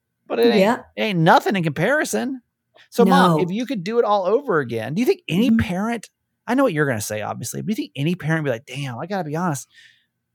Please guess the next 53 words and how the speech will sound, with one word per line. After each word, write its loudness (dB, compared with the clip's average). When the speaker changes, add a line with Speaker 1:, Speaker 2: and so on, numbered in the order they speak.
Speaker 1:
that -8
sure -4
would 2
be -2
nice -6
just -6
to -12
be -4
able 0
to -4
go -2
to -2
New -2
York -2
whenever -2
I 0
wanted -4
to, -4
or -20
just, -4
Speaker 2:
Mm-hmm. 0
Speaker 1:
uh, -8
go 2
see -4
Jurassic -2
World 0
without 2
having 4
to 6
Speaker 2:
<laughs> -
Speaker 1:
take," 2
you -8
know, 2
'cause 0
the, 0
the, 6
one 0
of -4
the 2
couples 0
that -8
sat -2
next -4
to 0
Speaker 2:
Mm. -4
Speaker 1:
me, -6
or 0
not -6
couples, -4
but -8
it -6
was -6
like -2